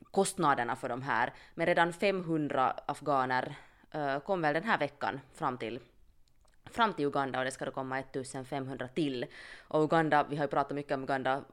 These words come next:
just i flyktingkontext där tidigare, för att där finns så mycket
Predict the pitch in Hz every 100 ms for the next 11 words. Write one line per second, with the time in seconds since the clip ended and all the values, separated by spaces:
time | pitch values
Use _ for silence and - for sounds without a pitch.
0 | _ - 139 - - 143 135 151 143 -
1 | 127 131 120 - - 123 127 120 127 123
2 | 143 135 - - - - 135 - 135 135
3 | 139 135 - 127